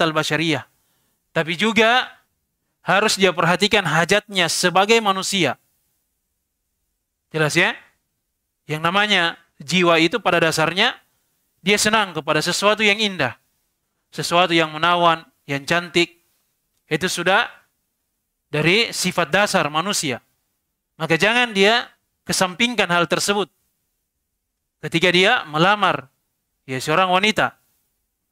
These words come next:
Demikian juga sebaliknya. Ya, seorang wanita juga memiliki hak untuk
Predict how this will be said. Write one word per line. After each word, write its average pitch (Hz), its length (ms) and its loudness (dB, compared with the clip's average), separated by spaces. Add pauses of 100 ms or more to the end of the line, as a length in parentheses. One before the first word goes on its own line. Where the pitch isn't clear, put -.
Demikian 240 640 -2 (160)
juga 196 400 0
sebaliknya. 156 640 -4 (1600)
Ya, 139 160 -4
seorang 151 320 0
wanita 165 400 2 (560)
juga 170 240 0
memiliki 190 400 0
hak 208 240 0
untuk 175 320 -4